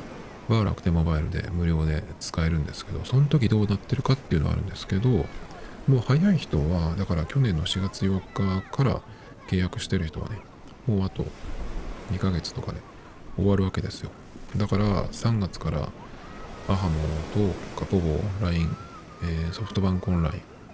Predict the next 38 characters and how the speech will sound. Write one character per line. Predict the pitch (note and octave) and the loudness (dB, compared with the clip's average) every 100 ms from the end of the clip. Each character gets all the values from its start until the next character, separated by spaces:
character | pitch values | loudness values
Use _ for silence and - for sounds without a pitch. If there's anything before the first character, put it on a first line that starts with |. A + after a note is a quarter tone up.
| - | -4
ン | F2 | -2
が | |
始 | - E2 G2 | 0 0 2
ま | F#2+ | 2
る | F2 | 2
の | - | -2
で、 | D#2+ D#2+ | -4 -2
結 | A#2 | -2
構 | - | -4
そ | G#2 D#2+ | -2 -4
っ | |
ち | - F2 | 0 -2
に | - - - - - - - - - - - - - - - - | -2 -8 -18 -18 -18 -16 -16 -14 -14 -14 -14 -14 -16 -16 -18 -4
行 | G2+ | -2
く | - A2 | 2 0
っ | |
て | - - | 0 -4
い | |
う | D#2 | -2
人 | - | -4
が | D#2 | -4
ね、 | - F2+ - - - - - - - - - | -6 -8 -10 -12 -12 -12 -14 -14 -14 -6 2
増 | A#2 | 2
え | |
て | - | 4
く | E2 G#2 | 2 2
る | E2 | 4
ん | |
じ | D#2+ | 4
ゃ | |
な | G#2 | 2
い | |
か | F#2+ D#2 | 2 0
な | |
っ | E2+ | 0
て | - | -4
い | |
う。 | - | -8